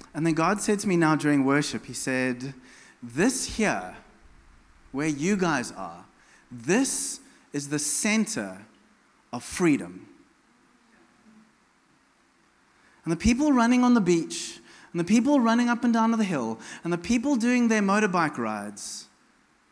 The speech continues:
are stuck in religion. They're stuck in something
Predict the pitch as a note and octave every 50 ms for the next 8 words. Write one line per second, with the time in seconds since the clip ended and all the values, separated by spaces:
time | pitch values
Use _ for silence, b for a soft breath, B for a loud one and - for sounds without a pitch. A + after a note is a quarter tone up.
0 | _ _ _ _ _ _ _ _ _ - - - - - F3 F3+ F3+ - E3+ D#3
1 | C#3+ C#3 C#3 D#3+ E3 C3 - F#2+ E2 F2 - - - _ _ _ _ _ _ _
2 | _ _ _ _ _ _ _ _ _ _ _ _ _ _ _ _ _ _ _ _
3 | _ _ _ _ _ - C#3+ C#3+ - - - G3 G3+ G#3 - - D#3+ D#3+ D#3+ D#3+
4 | - - F#3 F3+ G3 F#3+ - - F#3+ G3 G3+ G#3+ G3